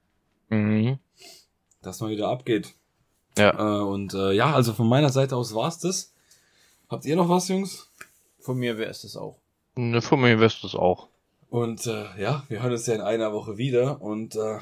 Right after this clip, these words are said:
Speaker 2: oh, endlich mal wieder ein Podcast nach sieben Wochen.
Speaker 1: Ja,
Speaker 2: Tatsächlich.
Speaker 1: wird Zeit.
Speaker 3: Ich guck, dass ich den jetzt so schnell wie möglich online krieg.
Speaker 1: Ja.
Speaker 2: Natürlich, ja. Und, äh, ja, vielen Dank fürs Zuhören.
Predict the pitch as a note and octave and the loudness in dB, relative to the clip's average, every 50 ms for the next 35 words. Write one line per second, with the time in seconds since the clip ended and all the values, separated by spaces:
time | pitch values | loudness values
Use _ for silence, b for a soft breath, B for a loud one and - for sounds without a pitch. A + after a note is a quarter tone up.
0 | - - - - - - - - - - A2+ C3 C#3 C#3 - A#2 A2+ - - A2+ | -12 -16 -14 -14 -12 -12 -12 -10 -4 0 2 2 2 0 -2 -10 -14 -12 -10 -10
1 | A2+ A2 A2 A2 G2 G#2 F#2+ F#2 F#2+ G2 F#2 - - G#2 F2 E2 - - F#2 E2 | -8 -6 -6 -4 -2 -2 -4 -4 -6 -10 -12 -10 -8 -8 -8 -8 -8 -8 -8 -8
2 | - - - _ - - G2 F#2+ G2 A#2 B2+ C3 B2+ G2 A2 A#2+ - G#2+ G#2 G2+ | -8 -12 -20 _ -18 -18 -16 -14 -10 -8 -6 -4 -4 -4 -4 -2 2 6 6 8
3 | G2 F#2+ F#2+ F#2+ F#2+ F#2 F#2+ - - F#2 - - - - A2+ A#2 - - - - | 10 10 10 10 10 8 8 4 0 -12 -10 -2 2 6 6 6 6 6 6 8
4 | A#2 A2+ A2+ G#2+ - - A#2+ - - C3 B2+ B2 C3 C3 C3+ C#3 C3+ C3+ C3 B2+ | 10 10 10 8 6 0 -6 -4 -4 -6 -6 -6 -6 -6 -4 -4 -4 -4 -6 -8
5 | - C3 B2+ C3+ B2+ B2+ C3 C3 C3 B2+ B2+ B2+ C#3 C3+ C3+ B2+ A#2+ G#2+ G#2 G2+ | -10 -10 -8 -8 -8 -8 -8 -8 -8 -10 -10 -12 -12 -12 -10 -10 -10 -10 -12 -14
6 | - - C3+ - _ _ _ _ _ _ - - - _ _ _ _ - - F2+ | -16 -18 -20 -20 _ _ _ _ _ _ -20 -20 -20 _ _ _ _ -16 -10 -2
7 | E2+ G2+ G2+ G2 G#2 A2 A2 F#2 - - G2 F2 F2+ G2 G#2+ G#2+ - - _ _ | 2 4 4 4 2 -2 -8 -8 -8 -8 -6 -6 -6 -6 -10 -12 -18 -20 _ _
8 | _ - - _ _ - - - _ _ _ _ _ _ _ _ _ _ _ _ | _ -20 -20 _ _ -20 -20 -20 _ _ _ _ _ _ _ _ _ _ _ _
9 | _ _ _ _ _ _ - G#2+ G#2 G#2 G2+ G2 F#2 G2 G2+ G2 F#2+ F#2+ F#2 F#2 | _ _ _ _ _ _ -6 -4 -4 -4 -4 -6 -6 -2 0 0 2 2 0 2
10 | F#2+ A2+ C#3 D#3 C#3+ - _ _ _ _ _ _ _ _ _ _ - B2+ B2 A#2+ | 2 2 2 0 -2 -6 _ _ _ _ _ _ _ _ _ _ -2 0 0 0
11 | A2 A2+ A2+ A2 G#2 - A2+ G#2 - - - - G#2 G#2 A2 A#2+ B2 C#3 D#3+ G3 | 2 0 0 0 -2 -4 -8 -8 -8 -8 -10 -6 -4 -4 -2 0 0 0 -2 -2
12 | G3 | -6